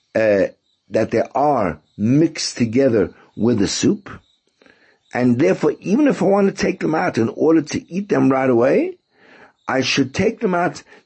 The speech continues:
together with a little bit of the soup using a normal spoon or a normal ladle, and not use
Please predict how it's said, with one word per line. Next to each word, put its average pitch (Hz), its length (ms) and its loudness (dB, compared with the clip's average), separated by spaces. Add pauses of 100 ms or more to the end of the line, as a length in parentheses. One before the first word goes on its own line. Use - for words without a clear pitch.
together 185 600 0
with 185 200 2
a 175 40 4
little 262 540 4
bit 196 280 0 (100)
of 160 220 0
the 127 140 0
soup - 520 0 (720)
using 156 540 2
a 139 140 0
normal 156 680 2
spoon 254 540 -2
or 175 240 2
a 160 120 4
normal 151 500 4
ladle, 101 480 0 (480)
and 139 240 2
not 180 360 -2
use 147 540 -2